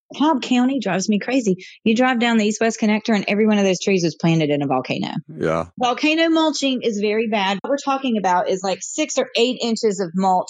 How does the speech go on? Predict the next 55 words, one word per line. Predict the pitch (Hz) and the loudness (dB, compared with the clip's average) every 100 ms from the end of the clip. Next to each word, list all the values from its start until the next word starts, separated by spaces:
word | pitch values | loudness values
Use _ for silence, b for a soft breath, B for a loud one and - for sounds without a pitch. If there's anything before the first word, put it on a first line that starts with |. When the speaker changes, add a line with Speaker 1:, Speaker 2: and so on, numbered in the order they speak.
| - | -4
Speaker 1:
up | 208 226 | -2 0
against | 220 185 | 0 -2
the | 196 | -4
trunk | - 208 208 | -4 -2 -2
of | |
the | 185 175 | -4 -4
tree | 190 175 160 160 | -2 -2 -2 -4
and | 196 196 | -2 -2
then | 185 | -2
tapering | - 233 254 240 240 233 202 | 0 2 2 2 2 4 4
off | 175 175 170 - - 185 | 4 2 0 -6 -6 0
almost | 180 180 | 2 2
like | 175 | 0
a | |
donut | 160 180 160 135 107 | 0 0 0 -4 -6
or | - | -10
something. | 107 - - | -14 -14 -4
That's | 214 240 - | 0 0 -2
what | 220 208 | -2 0
you're | 208 202 | 0 0
talking | 208 185 | 0 0
about, | 160 160 | -2 -2
a | |
mulch. | 156 156 147 - - _ _ - | -2 -2 -4 -6 -18 _ _ -4
Now, | 160 147 | -2 0
this | 175 226 262 | 0 2 2
is | 254 | 0
why | 208 202 175 | 2 2 2
that's | 175 156 - - | -2 -2 -6 -4
so | 151 | -4
bad, | 143 107 - - - | -2 -6 -8 -14 -6
because | 170 185 180 | -2 0 0
that | 175 247 226 | 0 -2 0
mulch, | 208 208 | -2 -2
especially | 196 - 196 - 254 | -6 -2 -2 0 -2
if | 254 | 0
you're | 214 | -2
using | 196 196 185 165 | -2 -2 -2 -4
a | 160 | -4
hardwood | 202 202 170 156 | 0 0 0 -4
mulch, | 160 156 - 196 | -2 -4 -2 0
not | 233 269 | 2 0
so | 269 | -2
much | 240 - | -2 -4
with | 208 | -10
pine | 170 147 | -10 -10
straw, | - 92 - _ - | -10 -12 -14 _ -4
you're | 190 | 0
using | 233 240 | 2 2
a | 269 | 2
hardwood | 247 247 220 214 | 2 0 0 0
or | 185 | 0
a | 175 | 0
cypress | 180 180 190 - | -2 -4 -6 -8
mulch, | 147 135 - | -6 -8 -10